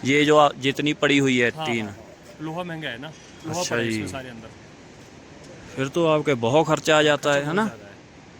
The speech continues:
Speaker 1: अगर हमारे ये इतनी की टीन डालनी हो जैसे डाली हुई है,
Speaker 2: हम्म, हम्म।
Speaker 1: तो ज़्यादा से ज़्यादा ढाई, तीन लाख।
Speaker 2: ढाई, तीन लाख।
Speaker 1: हाँ।
Speaker 2: सस्ता पड़ेगा।
Speaker 1: हाँ। तभी सर, फिर आपको ना, तो सर, जैसे आप ये बना रहे हो,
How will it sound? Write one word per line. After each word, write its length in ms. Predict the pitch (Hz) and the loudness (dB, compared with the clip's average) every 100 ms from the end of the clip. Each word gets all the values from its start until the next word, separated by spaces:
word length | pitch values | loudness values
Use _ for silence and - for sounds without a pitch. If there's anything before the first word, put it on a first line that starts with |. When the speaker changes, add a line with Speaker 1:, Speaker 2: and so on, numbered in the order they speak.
| - 127 | -10 -4
Speaker 1:
अगर 220 | 135 160 | 2 2
हमारे 400 | 151 139 143 160 | 4 4 4 4
ये 180 | 165 165 | 4 2
इतनी 300 | 160 156 156 | 0 -4 -4
की 60 | |
टीन 340 | 151 156 160 147 | -4 -2 0 4
डालनी 360 | 135 143 151 | 4 4 0
हो 160 | 147 147 | -2 0
जैसे 380 | 143 135 151 143 | 0 2 0 0
डाली 280 | 131 131 | 0 2
हुई 240 | 139 143 139 | 0 0 0
है, 140 | 135 | 0
Speaker 2:
हम्म, 340 | 127 - 131 123 | -4 -16 -20 -20
हम्म। 200 | 110 110 | -18 -10
Speaker 1:
तो 80 | 131 | -2
ज़्यादा 240 | 143 147 | 2 2
से 120 | 143 | 0
ज़्यादा 240 | 143 143 127 | -2 0 0
ढाई, 200 | 117 117 | -2 -4
तीन 220 | 120 120 | -6 -4
लाख। 220 | 117 113 | -2 -4
Speaker 2:
ढाई, 480 | 117 - - 135 120 | -8 -20 -20 -18 -18
तीन 220 | 120 107 | -18 -20
लाख। 100 | 101 - | -20 -14
Speaker 1:
हाँ। 280 | 110 113 113 | -10 -8 -8
Speaker 2:
सस्ता 160 | 110 156 | -10 -14
पड़ेगा। 360 | 120 104 98 - - | -16 -18 -20 -20 -18
Speaker 1:
हाँ। 800 | 104 104 101 98 95 92 95 92 90 - - - - - - - - - - - - - | -12 -8 -8 -8 -10 -12 -14 -16 -18 -20 -20 -20 -20 -20 -20 -20 -20 -20 -20 -20 -10 0
तभी 280 | 123 143 143 | 4 4 4
सर, 200 | 143 139 | 2 2
फिर 140 | 135 | 2
आपको 360 | 127 123 120 131 | 2 2 -2 -4
ना, 220 | 170 - - - - - - - - | -4 -6 -12 -20 -20 -20 -20 -18 -6
तो 100 | 151 | -4
सर, 220 | 151 170 | 0 2
जैसे 360 | 147 135 143 143 | 4 4 4 4
आप 200 | 135 135 | 4 2
ये 140 | 139 | 0
बना 260 | 131 120 117 | 2 2 4
रहे 140 | 131 | 4
हो, 220 | 117 139 | 2 0